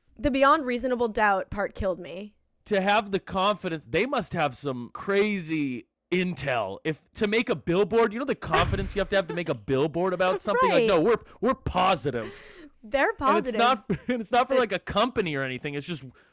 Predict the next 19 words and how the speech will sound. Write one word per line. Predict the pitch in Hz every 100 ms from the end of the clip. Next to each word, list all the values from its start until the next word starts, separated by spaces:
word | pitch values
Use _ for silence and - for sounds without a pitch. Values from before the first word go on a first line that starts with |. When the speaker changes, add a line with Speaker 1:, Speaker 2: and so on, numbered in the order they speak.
| _ _
Speaker 2:
for | - 180
Jesus. | - 180 240 - - - - - -
Speaker 1:
They | 269 349
have | 262 330 285
Jesus. | 190 247 233 - - - -
Like, | 220 214 214
they're | 247 277
with | 226 233 -
him. | 208 - 214 220
Speaker 2:
<laughs> | - - - 285 - - - 233
Speaker 1:
That's | 277 302 - 240
the | 311
beyond | 233 262 247 240 233
reasonable | 247 254 262 277 240
doubt. | 220 214
You | 240
don't | 262 254
make | 285 311
a | 311